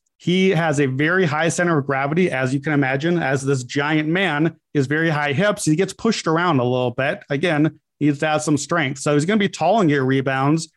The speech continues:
but he's gonna get pushed off a little bit. I don't think he's gonna get too many assists. He's a nice passer, but that's just not a role he's gonna have. So if he's at, like, sixteen, seven, and two,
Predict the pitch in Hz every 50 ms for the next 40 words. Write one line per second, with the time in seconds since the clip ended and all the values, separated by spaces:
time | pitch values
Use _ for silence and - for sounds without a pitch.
0 | _ _ _ _ _ _ 156 143 143 165 170 160 156 147 - 175 175 160 - -
1 | 151 156 160 160 - 165 160 165 165 160 147 - 160 165 165 165 - _ _ _
2 | _ _ _ _ - 156 175 190 175 170 185 180 170 156 170 170 170 - 180 180
3 | 180 175 156 135 123 - - 151 170 165 - - 147 143 147 151 156 151 147 -
4 | - 135 139 139 139 160 160 151 135 147 131 135 135 135 151 151 143 - 151 143
5 | 143 135 127 123 135 147 147 139 135 120 123 135 135 135 131 135 131 127 131 139
6 | 139 135 - _ _ _ _ _ _ - - 156 151 151 151 - 190 202 196 196
7 | 180 165 165 160 160 160 - - - 175 170 - - - 185 175 170 170 165 156
8 | - - 165 165 165 156 151 147 135 135 135 - 247 262 214 165 151 165 170